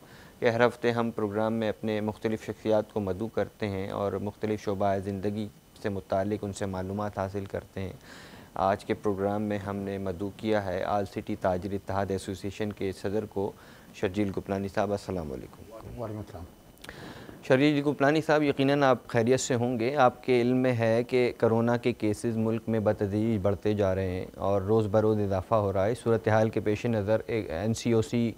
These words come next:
Speaker 1: का इजलास बैठा है। खुदा न खास्ता अगर उन्होंने ये फ़ैसला किया एक मरतबा फिर स्मार्ट लॉकडाउन, क्या पाकिस्तान,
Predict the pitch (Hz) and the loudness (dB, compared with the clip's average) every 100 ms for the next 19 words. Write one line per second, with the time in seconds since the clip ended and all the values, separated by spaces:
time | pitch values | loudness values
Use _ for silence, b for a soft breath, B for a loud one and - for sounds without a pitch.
0 | - 110 95 98 110 104 98 - 107 101 | 2 2 2 2 2 2 -2 0 -4 -4
1 | - B B B B 131 135 160 170 135 | -14 B B B B 4 6 6 6 6
2 | 131 - 135 127 131 131 127 127 127 - | 6 6 6 8 6 6 2 2 2 4
3 | 113 - 120 120 120 120 113 113 110 120 | 2 2 2 2 4 4 4 2 0 2
4 | 110 104 - 120 120 - 110 110 107 104 | 4 2 2 2 2 0 -2 2 2 2
5 | 107 107 98 101 120 123 117 - 107 117 | 4 2 2 0 0 4 4 4 2 0
6 | - 107 113 | 0 0 0